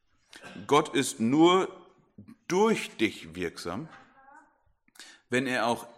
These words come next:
in dir wirksam ist. Gott ist nur durch dich wirksam,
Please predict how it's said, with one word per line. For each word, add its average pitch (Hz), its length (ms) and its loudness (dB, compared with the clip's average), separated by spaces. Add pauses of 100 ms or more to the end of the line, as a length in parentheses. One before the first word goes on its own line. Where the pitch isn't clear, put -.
(160)
in 147 400 0
dir 85 440 -6
wirksam 80 480 -12
ist. - 300 -20 (3500)
Gott 113 160 -14
ist 117 140 -16
nur 113 160 -8
durch 104 240 -6
dich - 220 -14
wirksam, 76 480 -18